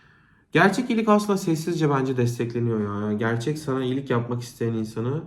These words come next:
sessiz bir şekilde anlayabiliyorsun. Sana bir şey demek zorunda değil. Senin yanında olması bile bence bir iyilik. Bu maskeyi takmayanlar ne, ne yapıyor peki bize? "Yanındayım. İstersen konuşabiliriz. Karar ne olursa olsun arkandayım."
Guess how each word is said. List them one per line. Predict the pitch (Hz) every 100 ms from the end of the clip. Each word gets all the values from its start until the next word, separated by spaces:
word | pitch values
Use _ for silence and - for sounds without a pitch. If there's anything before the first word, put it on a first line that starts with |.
| -
sessiz | - 113 113 127
bir | 120
şekilde | 113 117 113
anlayabiliyorsun. | 110 107 104 101 104 - 110 -
Sana | - 123
bir | 123
şey | 131
demek | 120 120 117
zorunda | 113 107
değil. | 104 101 - - _ _ _
Senin | - 117
yanında | 127 123 117
olması | 117 113 107 110
bile | 110 135 151 - - _ _ _ _ _ -
bence | 110 107 110
bir | 113
iyilik. | 107 104 104 - - _ _ _ _ _ _
Bu | 120
maskeyi | 120 123 123 127
takmayanlar | 123 123 117 107 101 101 98
ne, | 101 -
ne | 110
yapıyor | 107 107 - -
peki | - 95
bize? | 104 131 156 - - _ _ _ _ -
"Yanındayım. | 113 120 120 113 104 - - - _ -
İstersen | 110 139 147 147 135
konuşabiliriz. | 127 123 120 127 127 120 104 - - _
Karar | - 135 165 165
ne |
olursa | 170 175 165 147
olsun | 135 123
arkandayım." | 120 120 120 123 120 113 104